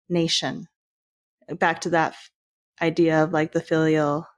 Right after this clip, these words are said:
hierarchy. With, in, within this nation family, the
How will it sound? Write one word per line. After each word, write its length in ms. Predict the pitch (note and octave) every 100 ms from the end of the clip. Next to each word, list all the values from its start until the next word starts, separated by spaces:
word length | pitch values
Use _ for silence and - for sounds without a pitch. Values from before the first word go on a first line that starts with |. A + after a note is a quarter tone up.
| _
hierarchy. 800 | - F3 E3 D#3 D#3+ - D#3 D#3+ - - - - - -
With, 220 | F#3+ F#3 _ _ _ _ _ _ _ _ _ -
in, 160 | F#3+
within 340 | F3+ F#3+ C#4+ C4
this 200 | A#3 -
nation 640 | G#3 G#3+ A3 G#3 F3+ -
family, 600 | C#4 D4 A#3+ E3+ D#3+ F3+ _ _ - - _ _ _ _ _ _ _
the 420 | G#3 F#3+ F3+ F3+